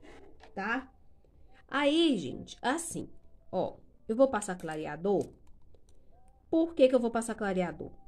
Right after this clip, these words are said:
Pra vocês trabalhar, a gente trabalhar com mais calma na rosa, tá? O clareador vai me ajudar aqui a manter o tecido úmido pra gente tá fazendo o efeito que a gente quer.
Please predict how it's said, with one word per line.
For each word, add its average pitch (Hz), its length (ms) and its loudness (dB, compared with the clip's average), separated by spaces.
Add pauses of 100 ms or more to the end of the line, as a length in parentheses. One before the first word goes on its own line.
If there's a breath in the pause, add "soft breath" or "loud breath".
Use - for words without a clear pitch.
(220)
Pra 254 180 4
vocês 262 440 4
trabalhar, 226 540 2
a 226 40 -2
gente 226 200 -6
trabalhar 226 340 0
com 240 100 -4
mais 254 260 2
calma 233 320 0
na 269 100 2
rosa, - 460 -8 (160)
tá? 254 240 -2 (260 loud breath)
O - 60 -16
clareador 220 540 4
vai 220 120 2
me 233 120 4
ajudar 208 320 0
aqui 196 160 -6
a 233 40 0
manter 220 220 2
o 214 60 0
tecido 226 400 -2
úmido 214 560 0
pra 254 200 2
gente 240 220 0
tá 247 80 -4
fazendo 254 300 0
o 269 40 8
efeito 247 360 2
que 240 80 -4
a 233 40 -4
gente 240 280 -2
quer. 185 260 -6